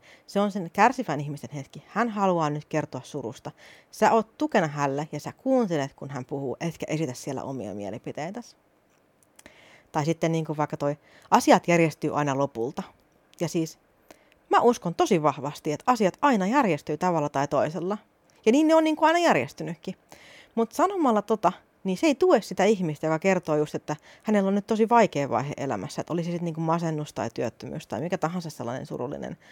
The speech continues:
asia, niin asiat aina järjestyy. Ei kerro sille ihmiselle, että sä välität hänestä ja hänen tunteista.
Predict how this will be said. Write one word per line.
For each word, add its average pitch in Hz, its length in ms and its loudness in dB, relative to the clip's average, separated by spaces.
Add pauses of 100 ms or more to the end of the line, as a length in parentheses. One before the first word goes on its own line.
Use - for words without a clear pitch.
(300)
asia, 151 380 -4 (500)
niin 160 220 -2
asiat 302 460 6
aina 208 300 8
järjestyy. 160 920 2
Ei 285 180 6
kerro 262 300 6
sille 151 300 -4
ihmiselle, 151 440 -2
että 170 160 -4
sä 190 40 -2
välität 262 380 4
hänestä 139 420 -6
ja 120 100 2
hänen 131 220 -4
tunteista. 139 640 -6